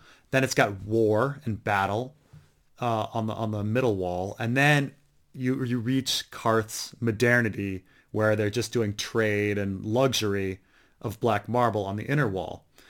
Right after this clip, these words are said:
And so you think that, like, it's progressing, that, like, from sandstone to granite to marble is the history of Karth. But the problem is, is that, like, the marble wall should be the outermost wall, 'cause you don't, you'd never build walls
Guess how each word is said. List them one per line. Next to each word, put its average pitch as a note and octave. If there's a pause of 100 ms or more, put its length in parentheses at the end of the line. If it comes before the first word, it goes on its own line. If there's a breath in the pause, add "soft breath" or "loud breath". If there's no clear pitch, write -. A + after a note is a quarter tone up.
(140 soft breath)
And A#2+
so D#3
you C#3+
think F#3+
that, C3+
like, A#2+
it's B2+
progressing, A2
that, G2+
like, G2+
from A2+
sandstone A2
to -
granite G2+
to A2+
marble G2 (500 soft breath)
is A2
the A2+
history A2
of -
Karth. - (520 soft breath)
But C#3+
the -
problem D#3
is, A2+
is G#2+
that, A2+
like, A#2
the B2
marble A#2
wall G2+
should -
be G#2
the G2+
outermost G#2+
wall, A#2 (160)
'cause B2
you C#3+
don't, D#3+ (480)
you'd B2+
never D#3+
build C3
walls A#2